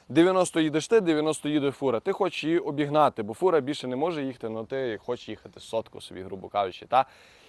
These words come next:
І щоб її тобі безпечно обігнати, ти маєш брати, по-перше, дистанцію в неї, величезну прям дистанцію, таку добру.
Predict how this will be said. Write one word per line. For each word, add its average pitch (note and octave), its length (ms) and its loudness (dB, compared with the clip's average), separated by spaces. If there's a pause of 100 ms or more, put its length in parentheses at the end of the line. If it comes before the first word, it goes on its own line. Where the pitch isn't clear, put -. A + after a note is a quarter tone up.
І C#3 800 2 (140)
щоб D#3 280 -6
її G#3 140 -4
тобі F3 320 -2
безпечно D3+ 580 2
обігнати, F3+ 460 2
ти F3+ 140 -4
маєш D#3+ 260 0
брати, D3 380 4
по-перше, C#3 440 2
дистанцію B2 640 -2
в A#2 40 -6
неї, B2+ 180 -2
величезну C#3 720 2
прям A#2+ 220 -2
дистанцію, B2 580 -4
таку - 240 -6
добру. G#2+ 340 0